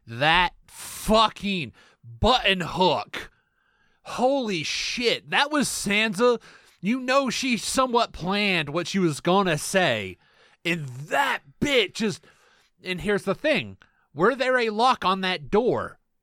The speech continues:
The next line most likely would have been, "I don't know."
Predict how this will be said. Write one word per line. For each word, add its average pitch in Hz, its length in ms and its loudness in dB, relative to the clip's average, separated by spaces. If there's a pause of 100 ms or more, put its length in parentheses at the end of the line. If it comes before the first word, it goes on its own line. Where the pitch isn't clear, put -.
(200)
The 160 120 0
next 175 340 -2
line 240 320 0
most 180 320 2
likely 190 380 0
would 170 220 2
have 131 180 0
been, 160 380 0 (160)
"I 202 160 -2
don't 175 380 -4
know." 120 420 -6